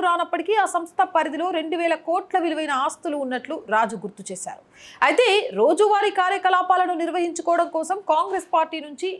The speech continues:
ఏజేఎల్ ప్రతినిధులు తొంభై కోట్ల మేర అప్పు తీసుకున్నట్లు చెప్పారు. అయితే ఈ రుణాలను వసూలు చేసుకునే హక్కును కాంగ్రెస్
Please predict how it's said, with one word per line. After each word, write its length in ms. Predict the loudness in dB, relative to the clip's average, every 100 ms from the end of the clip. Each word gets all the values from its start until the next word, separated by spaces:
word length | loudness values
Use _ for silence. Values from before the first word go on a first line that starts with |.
| -4 -2
ఏజేఎల్ 440 | 0 -2 -2 -2 -2
ప్రతినిధులు 420 | -4 -4 -4 -4 -6 -16 _ 2
తొంభై 320 | 2 4 0 0 0
కోట్ల 260 | -2 0 -2
మేర 100 | 0 0
అప్పు 140 | -2 -10
తీసుకున్నట్లు 480 | -10 -8 -8 -8 -10 -10
చెప్పారు. 320 | -8 -8 -10 _ _ _ 2
అయితే 180 | 4 4 2 2
ఈ 20 | 2
రుణాలను 420 | 2 2 2 -2 -4 -6
వసూలు 360 | -6 -4 0 0 0
చేసుకునే 400 | -6 -4 -2 -2 -2
హక్కును 320 | 0 0 0 -4 -14 -8 2
కాంగ్రెస్ 420 | 4 4 2 0